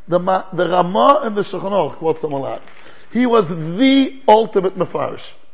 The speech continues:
Probably the very first ones. They wrote a systematic parish.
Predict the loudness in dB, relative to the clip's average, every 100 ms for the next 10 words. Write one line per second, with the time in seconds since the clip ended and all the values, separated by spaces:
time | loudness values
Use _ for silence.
0 | -16 -16 -16 -16 -16 -16 -10 -2 0 0
1 | -2 -4 -2 2 4 4 2 2 0 0
2 | -8 -8 -12 -16 -16 -14 -8 0 2 2
3 | -2 -4 -10 -4 -4 -4 0 0 0 -4
4 | -6 -4 -4 -6 -12